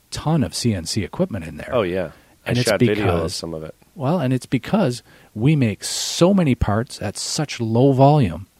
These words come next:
Speaker 2: Yep.
Speaker 1: that the only way we can do it is with, is with C N C, uh,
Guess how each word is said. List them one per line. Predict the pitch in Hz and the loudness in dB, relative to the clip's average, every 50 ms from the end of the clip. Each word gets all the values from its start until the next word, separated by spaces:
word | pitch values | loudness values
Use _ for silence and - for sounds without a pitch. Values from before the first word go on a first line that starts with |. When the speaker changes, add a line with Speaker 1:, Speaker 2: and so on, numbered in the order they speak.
| _ | _
Speaker 2:
Yep. | - 101 90 82 - _ _ _ _ _ - | -12 -12 -12 -12 -16 _ _ _ _ _ -6
Speaker 1:
that | - 113 - - | -4 -4 -4 -4
the | 117 110 - _ - | -6 -8 -8 _ 2
only | 151 147 143 147 139 127 | 4 4 6 6 4 4
way | 117 123 120 117 | 4 4 6 6
we | 117 113 107 | 4 2 2
can | - 107 101 | -2 -4 -4
do | 98 98 92 | -4 -4 -4
it | 80 - _ _ - | -6 -8 _ _ -12
is | - 101 104 87 85 | -8 -8 -8 -6 -6
with, | 98 92 - _ - _ - - - - | -6 -6 -8 _ -14 _ -20 -20 -16 -14
is | - 98 90 | -12 -10 -8
with | - 98 90 | -8 -8 -8
C | - - - 104 95 | -8 -6 -6 -6 -6
N | 90 87 | -6 -8
C, | - - 95 92 92 92 92 90 | -8 -8 -8 -8 -8 -8 -6 -6
uh, | 92 92 90 90 95 | -6 -6 -8 -8 -10